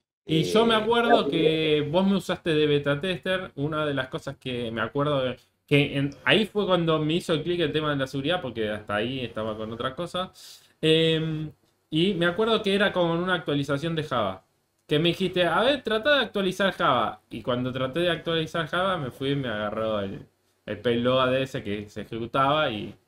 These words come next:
Speaker 1: y me acuerdo
Speaker 2: Sí,
Speaker 1: que
Speaker 2: bueno.
Speaker 1: fue dos mil siete, porque yo creo que
Speaker 2: Ah,
Speaker 1: empecé en
Speaker 2: dos mil siete.
Speaker 1: dos mil siete,
Speaker 2: Fue
Speaker 1: ahí.
Speaker 2: dos mil siete y después dos mil ocho hacemos, hacemos la, eh, una segunda versión del, del producto. Encontramos un, o sea, Java lo, lo pachea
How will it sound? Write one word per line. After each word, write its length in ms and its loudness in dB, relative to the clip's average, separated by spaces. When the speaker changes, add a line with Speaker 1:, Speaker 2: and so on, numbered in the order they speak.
Speaker 1:
y 200 -4
me 140 -4
acuerdo 280 -2
Speaker 2:
Sí, 60 4
Speaker 1:
que 60 2
Speaker 2:
bueno. 120 0
Speaker 1:
fue 300 2
dos 160 -2
mil 200 -4
siete, 460 -2
porque 220 -6
yo 320 -2
creo 180 -2
que 60 -4
Speaker 2:
Ah, 20 -4
Speaker 1:
empecé 300 6
en 80 2
Speaker 2:
dos 100 2
mil 180 0
siete. 220 -6
Speaker 1:
dos 0 -
mil 60 -6
siete, 100 -10
Speaker 2:
Fue 100 8
Speaker 1:
ahí. 60 8
Speaker 2:
dos 80 4
mil 140 -2
siete 720 8
y 40 -2
después 340 4
dos 120 6
mil 180 2
ocho 320 6
hacemos, 960 2
hacemos 420 0
la, 160 0
eh, 240 0
una 260 -4
segunda 460 4
versión 420 4
del, 340 2
del 140 -2
producto. 480 2
Encontramos 500 -4
un, 240 -10
o 60 -10
sea, 600 -8
Java 300 6
lo, 340 6
lo 140 2
pachea 640 0